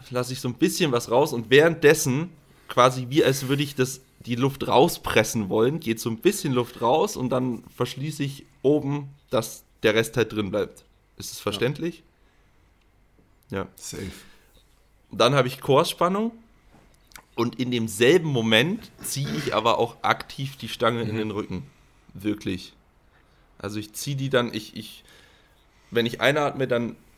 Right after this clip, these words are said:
Speaker 1: bewege ich mich eh so leicht nach oben, beziehungsweise mein, mein, mein, mein Brustkorb.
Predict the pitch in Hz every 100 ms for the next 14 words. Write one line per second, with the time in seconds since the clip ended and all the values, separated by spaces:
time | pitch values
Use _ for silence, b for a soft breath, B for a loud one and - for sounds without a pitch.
0 | - 117 123 131 135 113 113 143 143 110
1 | 127 139 117 110 117 139 185 220 135 135
2 | 131 123 117 113 113 107 104 104 104 104
3 | 104 101 101 101 101 101 120 135 - 139
4 | 147